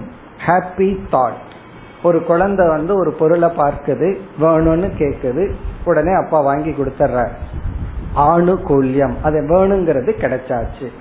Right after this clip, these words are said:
அப்போ ஹர்ஷதீஹி ஸ்யாத். ஹர்ஷம்னாலும் மகிழ்ச்சி, சந்தோஷம். தீஹின தாட், மகிழ்ச்சிங்கிற ஒரு எண்ணம் அப்பொழுது ஏற்படுகிறது, அல்லது அந்த எண்ணத்துல மகிழ்ச்சிங்கிறது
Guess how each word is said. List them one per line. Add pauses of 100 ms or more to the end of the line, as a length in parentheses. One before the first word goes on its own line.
(380)
அப்போ (160)
ஹர்ஷதீஹி (100)
ஸ்யாத். (380)
ஹர்ஷம்னாலும்
மகிழ்ச்சி, (600)
சந்தோஷம். (160)
தீஹின (160)
தாட், (680)
மகிழ்ச்சிங்கிற
ஒரு
எண்ணம்
அப்பொழுது
ஏற்படுகிறது, (560)
அல்லது
அந்த (100)
எண்ணத்துல
மகிழ்ச்சிங்கிறது